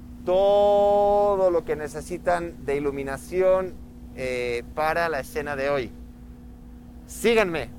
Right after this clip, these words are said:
vamos a seguir los cables. Estamos, creo, en algún lugar del centro de Puebla. Aquí todas las conexiones.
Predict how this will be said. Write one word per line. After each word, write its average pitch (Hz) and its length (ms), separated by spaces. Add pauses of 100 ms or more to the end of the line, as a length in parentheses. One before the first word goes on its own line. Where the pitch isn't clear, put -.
vamos 170 260
a 175 100
seguir 170 460 (500)
los 147 240
cables. 127 400 (1400)
Estamos, 143 480
creo, 143 460 (760)
en 123 160
algún 135 340
lugar 165 440 (260)
del 107 240
centro 147 440
de 123 100
Puebla. 139 440 (2250)
Aquí 123 380
todas 156 600
las 139 160
conexiones. 160 1300